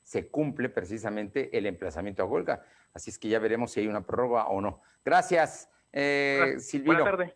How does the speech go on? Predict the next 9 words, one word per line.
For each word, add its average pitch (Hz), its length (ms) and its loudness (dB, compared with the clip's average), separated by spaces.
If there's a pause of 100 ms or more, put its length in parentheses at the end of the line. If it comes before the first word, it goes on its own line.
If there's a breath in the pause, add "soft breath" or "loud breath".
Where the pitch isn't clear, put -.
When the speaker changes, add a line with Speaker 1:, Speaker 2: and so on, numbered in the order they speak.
(120)
Speaker 1:
Nos 131 320 0
escuchamos 143 560 0
más 143 180 0
tarde. 147 440 2 (160 loud breath)
Vámonos 175 340 0
ahora 175 360 6
con 175 140 2
mi 165 80 2
compañera, 160 840 2